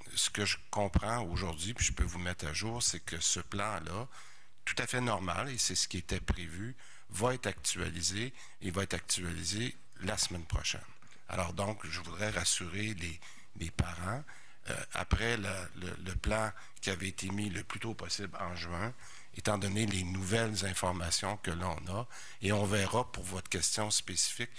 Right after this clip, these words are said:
s'assurer qu'il n'y a pas d'incohérence, parce que votre question est très à propos. Euh, la semaine prochaine, euh, Monsieur Roberge, et, et, et je dirais aussi du côté, euh, de, de Madame Mécan avec l'enseignement supérieur,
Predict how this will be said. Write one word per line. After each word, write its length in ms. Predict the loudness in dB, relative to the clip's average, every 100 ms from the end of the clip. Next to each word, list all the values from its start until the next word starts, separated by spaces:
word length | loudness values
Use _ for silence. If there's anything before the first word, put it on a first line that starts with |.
| -8 -8 0
s'assurer 680 | 2 4 4 2 2 0
qu'il 160 | 0 0
n'y 80 | 2
a 20 |
pas 160 | 2 2
d'incohérence, 920 | 2 2 2 2 2 2 0 -2 -2
parce 160 | -2 -4
que 100 | -4
votre 160 | -6
question 340 | -6 -2 -2 -2
est 100 | -4
très 260 | -2 -2
à 60 | -2
propos. 420 | -4 -8 -6 -6 -6 -8 -8 -10 -8 -2
Euh, 80 | -2 -2 -2
la 120 | 0
semaine 220 | 2 0 -2
prochaine, 520 | 2 2 2 2 -2
euh, 160 | -4 -6 -8 -10 -6
Monsieur 240 | 2 4 4
Roberge, 580 | 2 2 2 2 0 -2
et, 220 | -4 -6 -8 -6 0
et, 340 | 0 0 -2
et 60 | 2
je 100 | 2
dirais 320 | 2 2 2 2
aussi 300 | 2 2 0
du 120 | 0
côté, 480 | 0 -2 0 -2 -2 -6 -10 -10 -6
euh, 260 | -2 -2 -2
de, 240 | -2 -4 -4
de 120 | -2
Madame 380 | -2 0 2 2
Mécan 380 | 0 2 2 2
avec 240 | 0 -2
l'enseignement 720 | -2 -2 0 0 2 2 2
supérieur, 640 | 4 2 0 0 0 -2